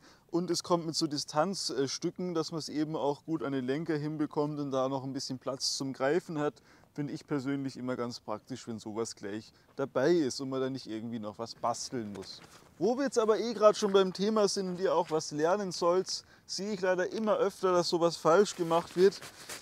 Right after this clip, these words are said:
Wenn wir jetzt hier in der Früh unsere Lenkerrolle einpacken, ja, dann ist es ganz wichtig, dass ihr die jetzt nicht einfach hier zumacht und dann an den Lenker macht,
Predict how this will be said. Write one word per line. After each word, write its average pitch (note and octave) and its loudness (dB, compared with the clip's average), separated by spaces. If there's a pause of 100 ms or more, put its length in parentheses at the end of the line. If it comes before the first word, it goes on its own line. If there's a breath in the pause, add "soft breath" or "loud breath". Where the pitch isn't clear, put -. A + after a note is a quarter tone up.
(120)
Wenn G#3 4
wir A#3+ 4
jetzt A3+ 0
hier A3+ 2
in A3 0
der A3 8
Früh G#3+ -2
unsere G3 2
Lenkerrolle F#3+ 4
einpacken, C#3 0
ja, D3+ 4 (240 soft breath)
dann F3 0
ist G#3 -2
es - -4
ganz F#3+ 4
wichtig, G3 -2 (320 loud breath)
dass F3 2
ihr G#3 -2
die F3+ -6
jetzt A3+ 0
nicht G3+ 4
einfach G3+ 6
hier F#3+ 4
zumacht G3+ 0
und F3+ -6
dann G3 2
an F#3 -4
den F#3 -2
Lenker G3 2
macht, C3 -4